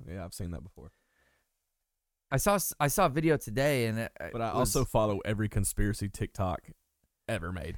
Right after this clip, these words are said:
Speaker 2: It's a weird, it,
Speaker 1: <laughs>
Speaker 2: it, this one, it, it really m-, s-, messes with me a little bit when they, like, use scripture to prove something,
Speaker 1: Mm.
Speaker 2: because it, I'm not saying that they're m-, wrong. I,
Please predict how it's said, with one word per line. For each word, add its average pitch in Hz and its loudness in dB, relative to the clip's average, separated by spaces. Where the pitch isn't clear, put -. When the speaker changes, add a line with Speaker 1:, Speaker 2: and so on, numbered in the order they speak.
Speaker 2:
It's 196 4
a 214 12
weird, 214 0
it, 202 0
Speaker 1:
<laughs> 185 0
Speaker 2:
it, 175 -2
this 196 4
one, 240 -2
it, 160 -4
it 165 -4
really 180 4
m-, 131 -6
s-, - -2
messes 139 2
with 151 -2
me 156 0
a 147 0
little 151 2
bit 151 4
when 127 0
they, 117 2
like, 107 -2
use 113 0
scripture 123 -2
to 131 -2
prove 135 -4
something, 151 -4
Speaker 1:
Mm. 95 -6
Speaker 2:
because 143 6
it, - 2
I'm 156 8
not 151 2
saying 170 2
that 135 0
they're 131 4
m-, 131 0
wrong. 123 6
I, 123 2